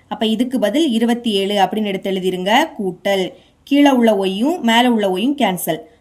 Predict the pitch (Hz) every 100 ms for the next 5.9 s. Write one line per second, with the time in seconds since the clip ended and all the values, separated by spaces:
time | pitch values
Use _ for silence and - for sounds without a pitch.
0 | - 233 285 311 277 220 226 220 190 247
1 | 294 208 180 175 - 196 185 220 190 -
2 | _ _ _ _ _ - 226 214 226 330
3 | 262 233 285 262 254 262 320 233 226 233
4 | 233 277 196 185 - - 233 277 262 208
5 | 208 311 269 240 196 185 185 170